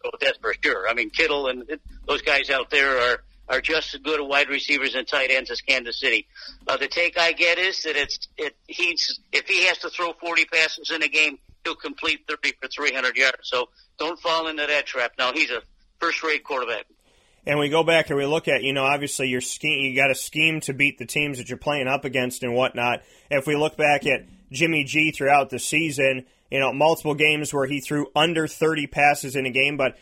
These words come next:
Speaker 2: he did throw thirty-two against Pittsburgh, thirty-three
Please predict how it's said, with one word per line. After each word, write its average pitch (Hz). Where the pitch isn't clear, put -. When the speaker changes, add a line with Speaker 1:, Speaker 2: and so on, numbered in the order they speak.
Speaker 2:
he 147
did 156
throw 147
thirty-two 147
against 135
Pittsburgh, 151
thirty-three 143